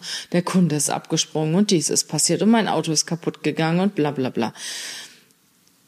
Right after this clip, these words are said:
Fokussier dich doch einfach mal auf die Dinge, die schön waren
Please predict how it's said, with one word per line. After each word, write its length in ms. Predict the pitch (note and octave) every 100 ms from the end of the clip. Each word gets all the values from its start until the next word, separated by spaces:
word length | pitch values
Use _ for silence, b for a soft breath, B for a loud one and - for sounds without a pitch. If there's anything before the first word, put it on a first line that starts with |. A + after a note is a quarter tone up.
| _ _
Fokussier 500 | - B3 A#3 - C4
dich 120 | A#3
doch 160 | G#3+ G#3
einfach 380 | - G#3 G3+ F#3+
mal 180 | F#3+
auf 160 | A#2+ -
die 120 | F#3+
Dinge, 440 | E3+ F#3+ F#3 E3 - -
die 280 | E3 D#3 C#3+ -
schön 480 | - - D#4+ G4+ G3
waren 360 | D3+ C3+ C3+